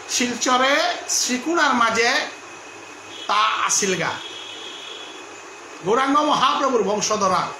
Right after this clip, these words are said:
গৌরাঙ্গ মহাপ্রভুর বংশধর দুগুয়া আসিলা। আগ শিকুনার মাঝে আসিল আর এক আগ খাম্বার বাজার বলতারা দেহান। খাম্বার বাজারে বেকা বানারে বুরুঙ্গা বলি আর বুরুঙ্গা বুলবুলিঙ্গা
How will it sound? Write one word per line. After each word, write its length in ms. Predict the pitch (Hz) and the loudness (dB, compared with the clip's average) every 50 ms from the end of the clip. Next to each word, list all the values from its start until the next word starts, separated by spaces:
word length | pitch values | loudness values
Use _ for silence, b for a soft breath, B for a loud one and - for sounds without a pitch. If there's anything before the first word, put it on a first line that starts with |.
| - - - - - - - - - - - - - - - - - - - - - - - - - - - - | -14 -16 -18 -18 -18 -18 -18 -16 -16 -16 -16 -16 -16 -16 -18 -16 -16 -16 -16 -16 -16 -16 -16 -18 -18 -14 -4 2
গৌরাঙ্গ 340 | 190 233 277 302 320 320 339 | 4 4 4 4 4 4 4
মহাপ্রভুর 560 | 370 392 403 370 359 359 349 359 359 359 349 | 4 6 6 6 6 6 6 4 4 4 4
বংশধর 560 | 302 285 285 285 277 - 285 285 302 302 302 | 4 4 4 4 4 2 2 2 4 4 2
দুগুয়া 440 | - 202 175 233 277 269 302 311 302 | 2 0 -2 -2 -2 2 2 4 4
আসিলা। 480 | 269 233 220 196 170 - 185 165 143 113 - - - - - - - - - - - - - - - - - - - - - - - - - - - - - - - - - | 4 4 4 2 2 2 0 0 0 -2 -4 -6 -10 -16 -16 -16 -16 -16 -16 -16 -16 -16 -16 -16 -16 -16 -16 -16 -16 -16 -16 -16 -16 -16 -18 -16 -16 -16 -16 -16 -10 -4 0
আগ 280 | 208 240 262 262 294 302 311 320 330 330 339 349 349 349 - - - - - - - - - - - - - - - - | 2 2 2 2 4 4 6 6 6 6 6 4 2 0 -4 -8 -8 -6 -6 -6 -6 -6 -12 -16 -16 -16 -16 -16 -10 -4
শিকুনার 520 | - - - 254 254 - 330 339 330 330 302 | -2 0 0 0 2 2 2 4 4 4 4
মাঝে 220 | 294 285 285 294 | 4 2 2 2
আসিল 320 | 285 277 - - 294 302 311 | 2 2 2 2 2 2 0
আর 120 | 262 233 | 0 0
এক 140 | 226 226 254 | 0 2 2
আগ 180 | 285 285 269 262 262 277 320 - - - - - - - - - - - - - - - - - - - - - - - - | 0 2 4 6 6 6 6 2 0 -4 -8 -14 -14 -16 -16 -16 -16 -16 -16 -16 -16 -16 -16 -16 -16 -16 -16 -16 -16 -14 -10
খাম্বার 420 | - - 240 254 254 254 262 262 277 | -4 0 2 4 4 4 4 4 4
বাজার 320 | 320 349 359 302 269 220 | 4 4 4 4 2 2
বলতারা 360 | 202 196 190 202 196 190 185 | 2 2 2 2 2 2 2
দেহান। 320 | 185 180 175 156 143 135 120 - - - - - - - - - - - - - - - - - - - - - - - - - - - 90 - - - - - - - - - - - - - - - - - - | 2 2 0 0 0 -2 -2 -4 -8 -14 -16 -16 -16 -16 -16 -16 -16 -16 -16 -16 -16 -16 -16 -16 -16 -16 -16 -16 -16 -16 -16 -16 -16 -16 -16 -16 -16 -14 -12 -12 -12 -12 -14 -16 -18 -18 -18 -18 -18 -16 -14 -6 -2
খাম্বার 300 | 190 208 233 226 254 262 | 0 0 2 2 2 4
বাজারে 400 | 294 320 302 311 302 285 285 285 | 4 2 2 2 2 2 4 4
বেকা 300 | 277 269 269 277 277 269 | 4 4 2 2 4 4
বানারে 320 | 269 262 262 254 254 240 214 | 4 4 4 4 2 2 2
বুরুঙ্গা 500 | 175 190 202 208 202 202 202 214 220 247 | 2 2 2 2 0 2 2 4 4 4
বলি 220 | 269 277 254 220 | 4 4 2 2
আর 120 | 175 165 | 2 2
বুরুঙ্গা 640 | 165 170 208 233 247 247 247 254 262 277 285 302 311 | 2 0 0 0 2 2 2 4 4 6 6 4 4
বুলবুলিঙ্গা 800 | 269 262 277 285 285 311 294 285 269 254 254 254 262 262 269 | 4 2 2 2 2 0 0 0 0 0 2 2 4 4 2